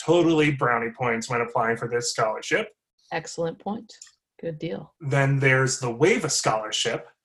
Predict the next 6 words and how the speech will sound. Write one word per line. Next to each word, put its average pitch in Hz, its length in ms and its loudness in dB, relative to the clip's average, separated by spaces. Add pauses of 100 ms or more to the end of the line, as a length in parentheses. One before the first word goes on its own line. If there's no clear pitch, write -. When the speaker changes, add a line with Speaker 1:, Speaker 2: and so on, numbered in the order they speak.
(280)
Speaker 2:
Mm-hmm. 202 180 0
Speaker 1:
which 160 380 2 (140)
is 143 400 4
specifically 262 640 0
for 175 340 2
women 196 380 2